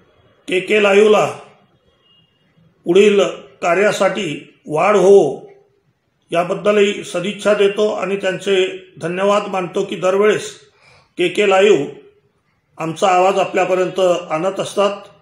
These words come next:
मित्रांनो, बारा जानेवारी दोन हजार एकवीस हा यावर्षीचा जिजाऊ जन्मोत्सव आपण अत्यंत कमी व्यक्तींच्या उपस्थितीमध्ये,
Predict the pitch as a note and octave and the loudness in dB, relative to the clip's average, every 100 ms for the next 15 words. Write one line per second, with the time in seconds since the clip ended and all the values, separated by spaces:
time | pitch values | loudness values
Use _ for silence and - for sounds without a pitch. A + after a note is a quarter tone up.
0 | _ _ _ _ _ _ _ _ _ D3+ | _ _ _ _ _ _ _ _ _ -8
1 | E3 G#3 A3 A3+ D#3 - - _ _ _ | 0 2 2 2 -2 -6 -20 _ _ _
2 | _ _ _ _ D3 D#3+ F#3+ G#3 G3+ F#3+ | _ _ _ _ -2 0 2 2 2 2
3 | G#3 G#3 A3 F#3+ G3+ F#3+ G3+ G3+ F#3 - | 2 2 0 2 2 4 4 2 0 -2
4 | G#3 D#3 - - _ _ _ _ _ _ | -6 -6 -8 -18 _ _ _ _ _ _
5 | _ - F#3+ F#3 D#3 - - _ _ D#3 | _ -2 0 0 -2 -8 -20 _ _ -2
6 | F3+ G#3+ G#3+ G3+ A3 G#3 A3 D#3+ - - | 2 4 2 0 -4 -2 0 0 -4 -14
7 | _ _ _ _ _ - D3 F3 G#3+ A3 | _ _ _ _ _ -16 -6 0 2 2
8 | G3+ G3+ G#3+ A#3 - A3 F#3+ C#3+ - - | 0 -2 0 -2 0 2 2 0 -8 -20
9 | _ _ _ _ - E3 G#3+ G#3 F3 - | _ _ _ _ -6 -4 -2 -2 -6 -4
10 | A3+ A3+ G#3+ A#3 A3 - - - - _ | -2 -2 -2 2 2 0 -6 -20 -20 _
11 | _ _ _ _ _ - G3 A#3+ B3+ A3 | _ _ _ _ _ 0 2 2 2 0
12 | A3 - G3 G3+ - G#3 G3+ G#3+ F#3+ F#3+ | -2 -6 -6 -6 -4 -4 2 2 2 2
13 | G#3+ - G3+ A3 G#3 G3+ G#3 | -4 -4 -4 -2 -2 0 0